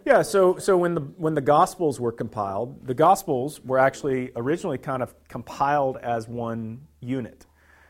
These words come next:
Speaker 1: Um, it was one of the first parts of the New Testament to be kind of compiled together and accepted by the church. And so that's why when you look in some Bibles, it'll say the Gospel according to. Um, but all four books,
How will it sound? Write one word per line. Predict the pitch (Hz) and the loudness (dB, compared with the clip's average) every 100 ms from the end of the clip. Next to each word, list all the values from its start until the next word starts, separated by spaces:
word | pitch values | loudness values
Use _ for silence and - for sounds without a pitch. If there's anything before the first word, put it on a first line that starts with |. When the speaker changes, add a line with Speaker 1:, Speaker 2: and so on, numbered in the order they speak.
| _ | _
Speaker 1:
Um, | 104 110 113 | -4 -2 -2
it | 120 | -4
was | 120 | -4
one | 135 147 | -2 -2
of | 123 | -4
the | |
first | - 143 143 | -6 -4 -4
parts | - 139 131 | -2 -2 -2
of | 117 | -8
the | 120 | -8
New | 120 120 | -8 -8
Testament | 139 131 135 117 104 | -8 -8 -10 -12 -10
to | 123 | -10
be | 117 113 | -10 -8
kind | 120 107 | -8 -10
of | - | -12
compiled | 113 - 127 123 117 113 | -18 -8 -4 -2 -4 -6
together | 110 113 107 107 104 | -8 -6 -6 -6 -8
and | 107 | -10
accepted | 101 - 120 - 110 | -14 -8 -8 -6 -10
by | 101 92 | -8 -10
the | - | -12
church. | - 127 - - - - - _ - | -8 -6 -8 -16 -20 -20 -20 _ -12
And | 117 | -6
so | 135 | -6
that's | 123 131 156 - | 0 2 2 0
why | 127 113 110 110 117 - _ _ | 0 2 2 0 -4 -10 _ _
when | 120 | -8
you | 120 120 127 | -4 -4 -6
look | 139 143 143 | -4 -4 -4
in | 127 120 113 | -8 -8 -6
some | 160 147 | -6 -2
Bibles, | 117 110 107 113 117 | -2 -2 -4 -8 -6
it'll | 120 147 | -8 -6
say | 135 113 | -6 -6
the | 113 | -4
Gospel | 120 117 - 107 | -4 -4 -8 -14
according | 110 - - 190 139 107 | -16 -14 -6 -6 -6 -12
to. | - - - _ _ _ _ _ _ - | -14 -16 -18 _ _ _ _ _ _ -4
Um, | 110 110 113 | -2 0 -2
but | 127 - | -4 0
all | 139 165 | 0 0
four | 170 175 151 | 0 0 0
books, | 123 156 123 120 - - | 4 4 4 0 -10 -16